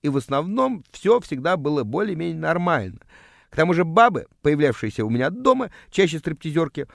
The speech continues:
старались не оставлять после себя следов. Но все-таки я был еще и их начальником. Чего ради им создавать мне проблемы? Но с киской я стал прокалываться.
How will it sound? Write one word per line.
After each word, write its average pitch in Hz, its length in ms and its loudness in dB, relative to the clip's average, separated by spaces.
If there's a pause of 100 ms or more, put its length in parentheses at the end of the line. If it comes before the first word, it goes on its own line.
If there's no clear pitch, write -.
(120)
старались 214 440 2
не 202 60 0
оставлять 185 500 2
после 147 240 -4
себя 127 300 0
следов. 120 580 -6 (260)
Но 107 100 -2
все-таки 147 280 0
я 123 140 4
был 139 240 0 (100)
еще 120 240 -2
и 120 140 2
их 117 100 -4
начальником. 135 640 0 (240)
Чего 165 260 6
ради 170 240 6
им 135 120 -2
создавать 107 420 -2
мне 107 200 -2
проблемы? 101 640 -4 (680)
Но 92 240 -2
с - 180 -16
киской 208 560 -4
я 151 320 -2
стал 143 360 -6
прокалываться. 87 1040 -8